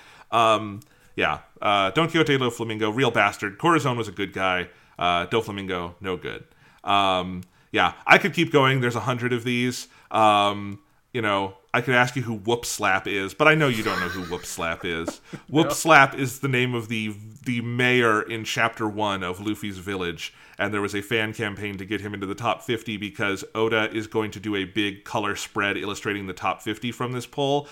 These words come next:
Speaker 1: so now he will have to draw Whoop Slap again.
Speaker 2: Are there any other characters that got pushed into the top fifty just as, like, a,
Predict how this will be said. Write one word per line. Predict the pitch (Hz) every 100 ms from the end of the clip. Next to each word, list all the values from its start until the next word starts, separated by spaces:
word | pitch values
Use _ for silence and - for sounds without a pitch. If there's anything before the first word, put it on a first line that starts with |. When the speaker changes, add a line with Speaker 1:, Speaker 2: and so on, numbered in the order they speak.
| -
Speaker 1:
so | - 113
now | 110
he | 107
will | 117 107
have | 110 -
to |
draw | 104 104 98
Whoop | 90 90
Slap | - 78 78
again. | 80 76 73 65 95 _ _ _ _ _ _ _ -
Speaker 2:
Are | 127
there | 135 143
any | 143 143
other | 131 127 139
characters | 139 147 135 139 135
that | 135 131
got | 135 135
pushed | 143 131
into | 131 139
the | 131
top | - 127
fifty | - 131 - 127
just | 117 120 131
as, | 123 117
like, | 120 123
a, | 120 120